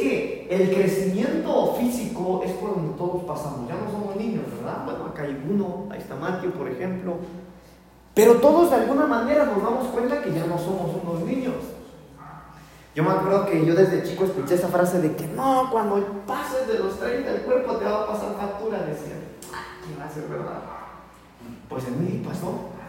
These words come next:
Mano, llegó mis treinta años y ya me despertaba bien cansado, me salieron piedras en la vesícula, miren, terrible, hermano. Pero uno crece en edad, ese es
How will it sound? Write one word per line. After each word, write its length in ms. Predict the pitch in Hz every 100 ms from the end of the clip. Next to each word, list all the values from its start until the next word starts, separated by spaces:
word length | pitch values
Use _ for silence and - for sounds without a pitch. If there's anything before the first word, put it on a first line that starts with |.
| - - - - - - - -
Mano, 320 | 185 165 151
llegó 180 | 156 147
mis 200 | 208 214
treinta 420 | 196 214 214 214 202
años 380 | 233 254 - 165
y 80 |
ya 100 | 185
me 120 | 185 202
despertaba 560 | 175 160 160 190 185
bien 220 | 185 185
cansado, 640 | 165 147 143 143 214 220 214
me 160 | 180 -
salieron 300 | 156 180 180
piedras 320 | 190 175 - 131
en 80 |
la 80 | 127
vesícula, 600 | 123 135 123 - 117 117
miren, 320 | - - - - - - -
terrible, 440 | - - 240 202 170
hermano. 280 | - - - - - - - - - - - - -
Pero 240 | 170 165
uno 580 | 196 233 208 208 - - - - - - - -
crece 760 | 190 269 320 - 247 165 - 170
en 100 | 165
edad, 560 | 156 233 208 - - 127
ese 140 |
es 60 | 151